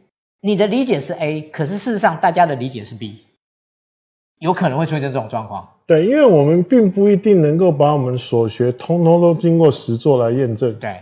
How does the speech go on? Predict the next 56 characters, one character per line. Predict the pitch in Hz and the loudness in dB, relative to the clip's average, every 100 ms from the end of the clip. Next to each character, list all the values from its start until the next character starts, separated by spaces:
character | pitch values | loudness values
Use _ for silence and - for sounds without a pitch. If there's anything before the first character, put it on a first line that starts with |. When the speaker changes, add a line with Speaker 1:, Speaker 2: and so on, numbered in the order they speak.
| - | -2
Speaker 2:
对， | 143 139 | 2 4
因 | |
为 | 190 | 4
你 | 147 | 2
学 | 120 127 | 2 2
的 | 135 | 2
东 | 147 151 | 2 0
西 | 160 175 | -2 -2
也 | 131 | 0
许 | 131 113 110 104 135 | 0 -2 -6 -12 -8
也 | 127 120 | -2 0
真 | 113 147 | 2 0
的 | 147 | 2
不 | 143 | 0
少， | 135 110 - _ - - | -2 -6 -10 _ -20 -2
那 | 180 | 2
你 | 151 | 4
不 | 120 156 | 6 6
会 | 160 | 6
把 | 131 120 | 4 0
所 | - | 2
有 | 135 | 4
东 | 135 | 4
西 | 135 | 2
都 | 135 | 0
做 | 135 135 | 2 2
过 | 131 120 | 2 0
一 | 113 | 0
遍。 | 135 120 - _ _ - | -2 -4 -6 _ _ 2
那 | 226 | 4
这 | 226 240 | 6 6
里 | 147 | 6
面 | 135 185 151 139 | 4 4 4 0
其 | - 156 | -2 2
实 | 160 | 2
刚 | 180 | 2
刚 | 175 170 | 2 2
讲 | 131 | 2
到 | 139 151 | 2 0
社 | 135 - 175 | 2 4 4
群 | 135 127 | 2 -2
的 | 131 | -2
关 | 147 147 | -2 0
系， | 139 147 143 | 0 0 4
也 | 170 | 6
许 | 185 143 | 6 2
可 | |
能 | 123 127 | 0 2
是 | 170 | 2
从 | 147 135 | 2 0
讨 | 143 117 | -4 -2
论 | 131 139 | 2 2
上 | 147 127 | 0 0
来 | |
印 | 123 139 | -2 -2
证， | 120 143 | 2 0